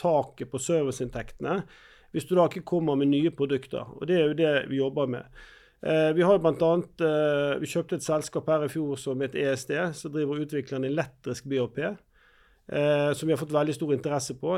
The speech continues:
Dette er jo teknologi med veldig, eh, høye barrierer på sikkerhet og sånt, så det er ikke noe du slipper i markedet med en gang. Men der fokuserer vi nå først på å utvikle en såkalt tørr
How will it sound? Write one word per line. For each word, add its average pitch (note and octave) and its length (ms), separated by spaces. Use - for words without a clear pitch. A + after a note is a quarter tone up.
Dette E3 300
er E3 80
jo D3+ 100
teknologi D3+ 560
med C#3 160
veldig, D3 220
eh, C3+ 240
høye D3 220
barrierer C#3 640
på B2+ 80
sikkerhet C3 480
og B2 60
sånt, F3 180
så D3+ 80
det D3+ 80
er D3 60
ikke C#3 100
noe C#3+ 140
du D3 100
slipper C#3+ 300
i C3+ 80
markedet - 320
med C#3+ 80
en C3+ 100
gang. G3+ 220
Men E3 80
der F#3 140
fokuserer D#3+ 480
vi D3+ 100
nå D#3 80
først - 400
på C#3+ 80
å B2+ 300
utvikle C#3 560
en C3 80
såkalt C3+ 400
tørr C3+ 320